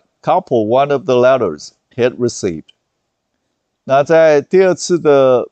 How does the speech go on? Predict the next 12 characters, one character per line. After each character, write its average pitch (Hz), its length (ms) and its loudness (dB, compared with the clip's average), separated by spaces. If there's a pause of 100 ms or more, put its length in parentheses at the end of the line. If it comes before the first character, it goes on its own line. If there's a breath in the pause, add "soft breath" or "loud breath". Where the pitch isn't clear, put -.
后 190 320 -2
续 160 280 -4
追 165 200 -2
踪 151 200 -2
报 135 240 0
道 87 360 -2
的 95 280 -2
专 139 280 -2
访 90 300 -4 (320)
结 117 160 -4
束 135 220 -6
前， 80 280 -6